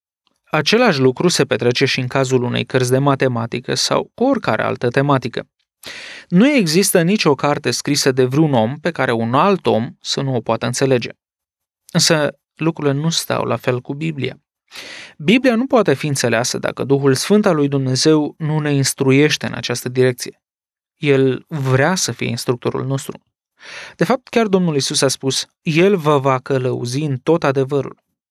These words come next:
Când deschidem cuvântul lui Dumnezeu, trebuie să începem cu rugăciunea psalmistului: „Deschide-mi ochii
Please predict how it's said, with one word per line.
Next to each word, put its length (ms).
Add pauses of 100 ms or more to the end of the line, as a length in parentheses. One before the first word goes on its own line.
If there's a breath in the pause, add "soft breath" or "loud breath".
(720 loud breath)
Când 140
deschidem 440
cuvântul 380
lui 120
Dumnezeu, 520
trebuie 360
să 160
începem 560
cu 220
rugăciunea 560
psalmistului: 800 (420)
„Deschide-mi 760
ochii 380